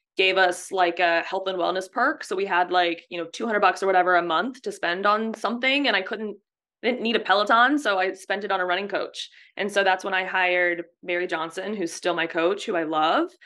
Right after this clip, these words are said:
and really just hired her 'cause I, one, had the monthly allotment, which was great. And then just wanted to, like, build consistency in my running.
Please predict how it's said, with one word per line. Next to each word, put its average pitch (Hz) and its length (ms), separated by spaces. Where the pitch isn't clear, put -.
and 208 160
really 233 260
just 269 180
hired 196 260
her 180 280
'cause 180 140
I, 170 180
one, 170 440
had 185 200
the 160 160
monthly 165 320
allotment, 165 400
which - 100
was 160 120
great. 156 340
And 202 160
then 185 140
just 196 160
wanted 202 180
to, 262 80
like, 208 220
build 180 320
consistency 196 800
in 240 100
my 175 120
running. 175 360